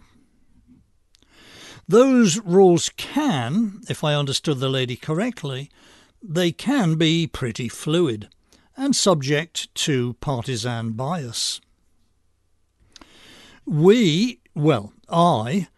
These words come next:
vaguely understand, for example, that an alien can't be lawfully accepted for settlement as a full immigrant if he can't support himself. Sure enough,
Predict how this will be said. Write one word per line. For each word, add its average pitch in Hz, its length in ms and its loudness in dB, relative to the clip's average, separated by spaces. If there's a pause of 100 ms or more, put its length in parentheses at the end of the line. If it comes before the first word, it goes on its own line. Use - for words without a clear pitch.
(440)
vaguely 165 800 2
understand, 156 680 0
for 139 160 -4
example, 139 580 -2 (400)
that 170 420 -2
an 170 260 -2
alien 156 640 0 (240)
can't 196 600 0
be 156 160 0
lawfully 147 920 -2
accepted 147 640 -6
for 139 200 -8
settlement 131 640 -2
as 120 120 -4
a 120 80 -2
full 143 460 -2 (100)
immigrant 160 560 -2 (760)
if 175 420 0
he 214 160 -4
can't 123 400 -6
support 269 480 -6
himself. 139 540 -4 (1500)
Sure 139 260 0
enough, 208 380 -2